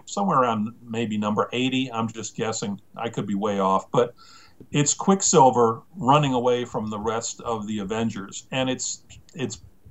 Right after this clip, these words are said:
positioned at an angle. He's coming out at you with super speed, and it's, and, you know, and, and you're looking at it in one of those Batman angly things.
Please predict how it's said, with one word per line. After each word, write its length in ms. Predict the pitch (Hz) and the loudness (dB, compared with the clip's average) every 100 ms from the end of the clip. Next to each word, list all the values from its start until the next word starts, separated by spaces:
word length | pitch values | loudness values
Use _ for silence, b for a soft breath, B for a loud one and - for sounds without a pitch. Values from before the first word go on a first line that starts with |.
| - | -4
positioned 460 | 143 156 202 165 127 | 0 2 2 4 2
at 80 | |
an 100 | 196 - | 2 -2
angle. 460 | 135 151 151 123 120 | 0 0 2 2 2
He's 180 | 123 - | 0 0
coming 300 | 160 135 123 | 0 0 0
out 240 | 135 135 139 | 4 6 6
at 280 | 131 127 147 | 2 0 -2
you 120 | 123 | -2
with 200 | 107 - - - | -2 -8 -16 -10
super 440 | - 180 165 127 | -2 0 0 -2
speed, 520 | 107 - 143 139 139 | -8 -6 -2 2 2
and 120 | 120 104 | 0 -4
it's, 160 | 101 | -6
and, 220 | 120 117 | -6 -4
you 80 | 120 | -2
know, 220 | 117 117 | 4 4
and, 200 | 113 110 120 | 4 0 -6
and 140 | 110 | -4
you're 140 | 107 | 0
looking 320 | 123 165 139 123 | 2 2 0 2
at 180 | 120 | 4
it 180 | 120 120 | 4 2
in 160 | 120 113 | -2 2
one 100 | 120 | 2
of 80 | 110 | 2
those 140 | 104 | 2
Batman 640 | 117 120 123 123 120 107 - 120 | 4 4 4 -2 -4 -6 -8 -6
angly 540 | 120 120 120 104 104 b b b b b _ | -6 -2 -2 -2 -6 b b b b b _
things. 460 | 135 117 110 110 | 0 0 0 -6